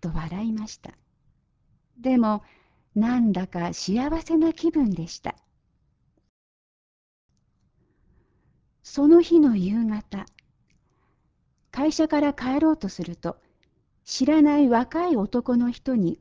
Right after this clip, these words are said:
声をかけられました。「昨日は書類を拾ってくださってありがとうございました。おかげで仕事がうまくいきました。お礼が言いたくて、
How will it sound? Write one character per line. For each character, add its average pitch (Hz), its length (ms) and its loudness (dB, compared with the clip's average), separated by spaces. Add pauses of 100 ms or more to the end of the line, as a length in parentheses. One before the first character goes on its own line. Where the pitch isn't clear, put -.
声 339 280 -2
を 190 140 -6
か - 160 -16
け 208 120 -10
ら 220 140 -6
れ 220 120 -4
ま 202 140 -6
し - 120 -16
た。 - 160 -20 (3500)
「昨 277 140 6
日 302 60 10 (140)
は 208 180 2
書 226 200 0
類 302 260 4
を 302 60 4
拾 285 260 2
っ 302 40 0
て 302 160 -2
く 277 100 0
だ 285 120 2
さ 285 140 -2
っ 285 40 -6
て - 360 -6 (100)
あ 208 120 0
り 262 100 4
が 285 140 0
と 208 100 0
う 196 40 0
ご 196 100 2
ざ 202 100 2
い 208 100 4
ま 214 120 0
し - 80 -12
た。 - 180 -6 (1200)
お 202 140 -2
か 294 160 4
げ 294 140 8
で 269 120 4
仕 233 220 -2
事 285 260 4
が 302 140 8
う 311 80 8
ま 339 140 4
く 240 100 -2
い 190 80 0
き - 100 -4
ま 196 140 0
し - 100 -12
た。 - 160 -4 (1500)
お 175 140 2
礼 254 220 6
が 269 100 6
言 277 120 8
い 262 60 2
た 269 120 -2
く - 80 -10
て、 202 260 -2